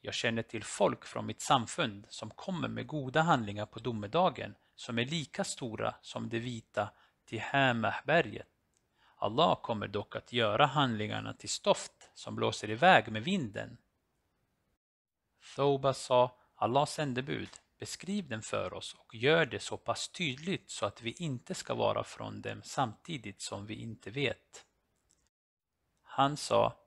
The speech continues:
"Det är era bröder och har samma ursprung som er, och de ber på nätterna likt ni gör. Däremot så är det så att när de är ensamma med möjligheten att göra förbjudna saker,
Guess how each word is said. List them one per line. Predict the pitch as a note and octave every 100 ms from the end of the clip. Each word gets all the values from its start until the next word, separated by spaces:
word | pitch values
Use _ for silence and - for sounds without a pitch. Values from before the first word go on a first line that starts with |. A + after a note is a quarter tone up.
| -
"Det | A#2
är | A#2
era | A#2 A#2+ A#2
bröder | A2+ E3+ G#3+ A2 G2 - _
och | G#2
har | A2
samma | - D3+ C3 F#3 G3+
ursprung | D3 G#2+ - A3+ F3+
som | A2+ G#2+
er, | G#2+ - _ _ _
och | G#2
de | G#2
ber | A2+ C#3
på | C#3+ D3
nätterna | C#3 C3+ - C3 B2+
likt | A#2+ A#2 -
ni | A#2
gör. | A2 G#2 F#2+ - - _ _ _ _
Däremot | - C#3 D3 C3 A#2+ - -
så | -
är | G#2+
det | A2
så | A2+ - -
att | - - -
när | - G#2+
de | G#2 G#2+
är |
ensamma | C#3 C3 - - C3+ C3+ C3 - _
med | A2
möjligheten | A#2+ B2 A2+ A2+ A2 -
att | A2+ -
göra | A2+ A2+
förbjudna | - A2+ A2+ A2+ A2
saker, | - A2+ - G#2+